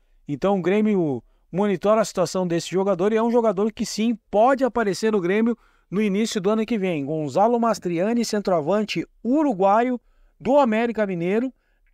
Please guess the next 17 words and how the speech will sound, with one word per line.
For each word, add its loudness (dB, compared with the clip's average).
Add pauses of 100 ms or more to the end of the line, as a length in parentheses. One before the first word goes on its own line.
(120)
tá 4
na 2
lista -2
do -8
Grêmio, 0
é 4
monitorado 0
bem 0
de 0
perto, 0
o -2
Grêmio 0
tá 2 (320)
muito 0
a 4
par 2
de -6